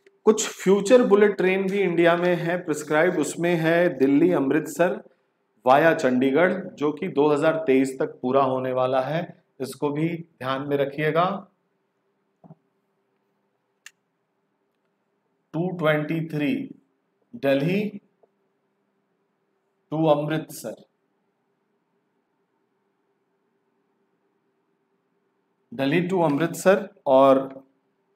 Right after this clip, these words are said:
वाया चंडीगढ़ है। दो हज़ार चौबीस, sorry, दो हज़ार चौबीस तक complete होगा और लगभग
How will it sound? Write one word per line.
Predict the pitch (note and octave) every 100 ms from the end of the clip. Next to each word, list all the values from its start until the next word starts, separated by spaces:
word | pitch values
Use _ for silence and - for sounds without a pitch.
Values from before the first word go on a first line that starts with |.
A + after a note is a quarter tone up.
| -
वाया | B2 C#3 E3+
चंडीगढ़ | E3+ D3+ D3+ E3+ F3
है। | E3+ F3+ G3 - - _ _ _ _ _ _ _ _ _ _
दो | B2 D3+
हज़ार | E3+ E3+ F3+ F3+
चौबीस, | - C#3 C3+ C3+ - - - - -
sorry, | - G#2+ G#2 - _ _ _ _ _
दो | C3+ C3
हज़ार | C3+ C#3+
चौबीस | C#3+ C3 C#3 C#3
तक | C3+
complete | C3+ C3 C3 C3
होगा | B2+ B2+ D#3+ G3 - - - -
और | C3 B2+
लगभग | C3 C#3 C#3+ F3 G3